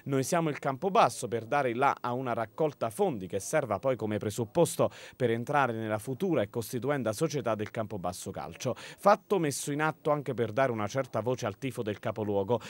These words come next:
Presente anche Di Bartolomeo alla costituzione del comitato, anche se poi stranamente nel corso della raccolta fondi il primo cittadino così attivo nell'enunciazione delle fondamenta del comitato si asterrà dal versare il proprio contributo.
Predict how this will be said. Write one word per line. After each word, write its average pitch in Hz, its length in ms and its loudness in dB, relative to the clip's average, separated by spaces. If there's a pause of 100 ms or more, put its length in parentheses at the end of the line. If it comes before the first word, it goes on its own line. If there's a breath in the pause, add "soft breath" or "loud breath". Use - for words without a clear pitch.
(120)
Presente 165 520 2
anche 151 260 0
Di 123 100 -4
Bartolomeo 123 560 2
alla 113 160 2
costituzione 117 640 -4
del 113 140 0
comitato, 170 600 2 (260 loud breath)
anche 170 220 -2
se 143 140 -2
poi 165 140 4
stranamente 135 600 0
nel 110 160 -4
corso 143 280 -2
della 110 200 0
raccolta 120 460 -2
fondi 120 380 0 (260 loud breath)
il 117 140 -2
primo 156 220 2
cittadino 120 540 -2
così 107 260 -4
attivo 135 400 -2
nell'enunciazione 107 840 -4
delle 104 180 -2
fondamenta 113 580 -4
del 127 140 -4
comitato 131 480 0
si 107 140 -4
asterrà 139 480 -2
dal 110 160 -2
versare 120 480 -2
il 135 80 -6
proprio 110 340 -2
contributo. 120 720 -2